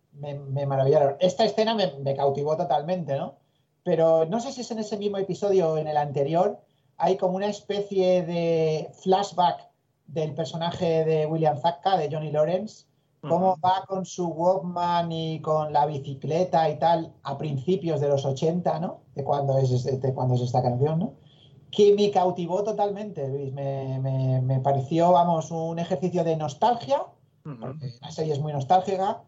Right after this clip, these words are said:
Speaker 1: pero con un empaque guionístico y un empaque visual maravilloso, ¿no? Estamos hablando de una serie del año dos mil dieciocho, empezó, ¿no?
Speaker 2: Ujú.
Speaker 1: Y, y que yo la esté defendiendo aquí es
Speaker 2: Eso
Speaker 1: un
Speaker 2: te
Speaker 1: poco
Speaker 2: iba a decir, una serie actual que te gusta, David, ¿qué está pasando?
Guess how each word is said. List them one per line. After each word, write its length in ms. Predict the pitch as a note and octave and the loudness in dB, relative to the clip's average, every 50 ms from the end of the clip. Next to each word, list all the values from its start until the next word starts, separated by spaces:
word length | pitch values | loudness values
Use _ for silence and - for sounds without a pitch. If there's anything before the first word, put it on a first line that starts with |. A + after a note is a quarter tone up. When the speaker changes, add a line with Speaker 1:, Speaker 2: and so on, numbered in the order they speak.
| _ _ _ _ _ _ _ _ _ | _ _ _ _ _ _ _ _ _
Speaker 1:
pero 600 | - F3+ F3+ F3+ F3 F3+ F3 F3 F3 F3 F3 E3+ - | 2 4 4 4 4 4 4 4 4 4 2 0 -2
con 180 | F3+ E3+ F3 | -2 -2 -2
un 140 | F#3+ A#3 C4+ | -4 -2 -4
empaque 420 | C#4 C4+ - B3+ B3+ B3+ - A#3+ A3+ | -4 -2 0 0 0 0 -2 -6 -4
guionístico 840 | A#3 G#3+ G3+ G3 G3 G#3+ G#3+ - - - G3+ G3+ - G3+ G3 F#3+ | 0 0 0 0 0 -2 -6 -6 -6 -6 -8 -4 0 2 2 4
y 80 | F3+ F3 | 4 2
un 100 | G3 G#3 | -2 -2
empaque 400 | G#3+ F3 - G3+ G3 G3+ F#3 E3+ | -2 0 0 0 0 0 -4 -6
visual 640 | E3 E3+ - - F3 E3 E3+ F3+ F#3+ G#3 A3+ - - _ _ _ _ _ | -6 -8 -8 -6 -2 2 4 4 4 2 0 -6 -12 _ _ _ _ _
maravilloso, 1000 | E3 D#3+ D3+ D3 D3 C#3+ D3 D3+ D3+ C#3+ C3+ C3+ C3 C3+ D3+ F3 F3 C3+ B2+ B2 | -12 -12 -10 -10 -10 -12 -10 -8 -6 -6 -6 -4 -4 -2 -2 -2 -2 -2 -4 -8
¿no? 180 | C3+ F3+ B3+ - - - | -8 -10 -12 -16 -20 -20
Estamos 260 | _ _ F3+ F3+ G3 G3+ | _ _ -4 -2 0 0
hablando 280 | G#3 G3+ G#3 G#3+ A3+ G#3+ | 2 0 0 0 0 0
de 60 | G3 | 0
una 140 | G3 G#3+ F#3 | 0 -2 -2
serie 280 | - - G3+ G#3+ A3 F#3 | 0 0 2 2 4 4
del 100 | D#3+ D#3+ | 4 2
año 320 | F3+ G#3 A3 G#3+ - - _ - | 2 2 -2 -4 -4 -8 _ -10
dos 260 | C3+ D#3 D3+ C#3+ D3 | -6 -6 -6 -4 -4
mil 280 | E3 F#3+ A3 A3 - - _ _ _ _ | -2 -2 -2 -2 -4 -12 _ _ _ _
dieciocho, 520 | D#3+ D3+ C3 C3+ C3+ D#3+ G3+ - - D3 | -4 -4 -2 0 2 2 2 2 0 -2
empezó, 360 | C3+ B2+ B2 B2 - F3 F#3 | -4 -4 -6 -4 -4 -4 -4
¿no? 200 | - - - - - _ _ _ _ | -4 -4 -8 -10 -14 _ _ _ _
Speaker 2:
Ujú. 360 | D3 C3+ A#2+ G2+ G#2 A#2 C3 - | -14 -14 -14 -14 -16 -18 -16 -12
Speaker 1:
Y, 180 | - C3+ - _ - | -12 -12 -12 _ -6
y 100 | C3 C3 | -2 0
que 160 | E3 D3+ D3+ | 0 0 4
yo 120 | D#3+ F3 | 4 4
la 80 | G3 G3 | 4 4
esté 160 | F#3+ - G3 | 2 0 0
defendiendo 460 | G3 F#3 - F3+ E3 F3+ F3+ E3 - | 0 0 -2 -2 -2 -2 -2 0 0
aquí 240 | - - - F#3 A3 | 0 0 0 0 0
es 100 | G#3+ C#3+ | 0 0
Speaker 2:
Eso 140 | D#3 D3 C3+ | 0 -2 0
Speaker 1:
un 40 | B2+ | 0
Speaker 2:
te 60 | C#3+ | 2
Speaker 1:
poco 100 | C#3+ C#3 | 2 2
Speaker 2:
iba 60 | C3+ C3 | 0 0
a 20 | |
decir, 220 | A#2+ - C3 C#3 C#3 | -4 -6 -8 -10 -10
una 160 | C3 B2 A#2+ | -10 -10 -10
serie 240 | - B2 B2+ C3 B2+ | -10 -10 -8 -8 -8
actual 300 | A#2+ _ - B2 B2 A#2 | -10 _ -8 -8 -6 -6
que 100 | B2+ B2 | -8 -8
te 100 | B2 A2+ | -8 -8
gusta, 320 | G#2+ A#2 B2+ B2+ - C#3 | -8 -10 -12 -8 -6 -4
David, 260 | B2 A2 A2+ B2+ C3+ - | -4 -4 -6 -8 -10 -10
¿qué 80 | C#3+ | -12
está 180 | C3 - D3+ D3 | -4 -4 -4 -4
pasando? 360 | - - - G2+ G2 F#2+ | -4 -12 -16 -20 -20 -20